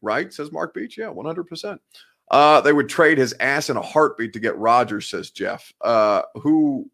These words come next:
Jeff, who are you talking about? Um, "What if players," uh, "Oh, Locke got the key," says Lewis Chesney. <laughs> That's a good, that's a terrible, that's a dad joke by Lewis. "What if players know they will get guaranteed money, I E Isaiah Wilson?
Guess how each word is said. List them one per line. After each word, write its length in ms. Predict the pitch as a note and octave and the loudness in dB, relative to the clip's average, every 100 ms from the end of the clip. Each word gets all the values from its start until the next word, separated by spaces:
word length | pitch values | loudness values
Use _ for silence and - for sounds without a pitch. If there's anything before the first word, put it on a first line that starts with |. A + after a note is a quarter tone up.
| _ | _
Jeff, 240 | - C3 B2+ | -4 -4 -2
who 100 | D#3 | -4
are 80 | C#3 | -4
you 100 | G#2 | -4
talking 360 | A#2+ B2+ E2 | -4 -6 -10
about? 240 | - G#1 - _ _ _ _ _ C#3 | -14 -14 -14 _ _ _ _ _ 4
Um, 420 | D3+ D3 C#3+ C#3+ - | 6 6 4 0 -2
"What 220 | C3 E3 | 4 6
if 160 | E3+ - | 4 2
players," 640 | E3 D#3 D#3 D#3 D3+ - _ _ _ _ | 4 6 6 4 0 -6 _ _ _ _
uh, 260 | - C3+ C3 - | 2 4 4 2
"Oh, 140 | C3+ | 2
Locke 420 | A#2 B2+ C#3 C3 | 2 0 0 -2
got 200 | B2+ A2 | -4 -6
the 80 | A2+ | -10
key," 260 | - A#2+ G2+ | -10 -10 -10
says 220 | G#2 F#2+ | -12 -12
Lewis 220 | F2+ F#2+ | -12 -12
Chesney. 440 | - F2 - - - | -10 -12 -12 -18 -12
<laughs> 40 | |
That's 520 | A2+ G3 D#3 D#3+ - | -10 -12 -16 -20 -20
a 40 | - | -20
good, 160 | _ _ _ | _ _ _
that's 180 | _ - | _ -20
a 60 | - _ | -20 _
terrible, 300 | G2+ - - | -20 -16 -6
that's 220 | A2 A2 | -4 -4
a 60 | F#2+ | -10
dad 260 | F#2+ F#2 | -12 -12
joke 260 | - - - _ _ _ _ _ | -12 -16 -16 _ _ _ _ _
by 120 | F2+ | -6
Lewis. 380 | G#2 G#2 G2+ - _ _ | -4 -4 -6 -10 _ _
"What 140 | - F3+ | 0 0
if 100 | E3+ | 2
players 340 | F#3+ E3 D3 | 4 6 4
know 280 | C3 D3 E3+ | 4 6 6
they 100 | D#3+ | 6
will 140 | C#3+ | 4
get 220 | C3+ D3 B2+ | 4 0 0
guaranteed 420 | C3+ C3 B2+ A#2+ | 0 -2 -4 -4
money, 340 | C3+ B2+ A#2 | -2 -2 -4
I 160 | - G2 | -6 -8
E 300 | - G2+ G2+ | -8 -10 -10
Isaiah 340 | G#2+ G2+ F2 G#2+ | -12 -10 -8 -2
Wilson? 380 | D3 F3+ - | -2 -2 -6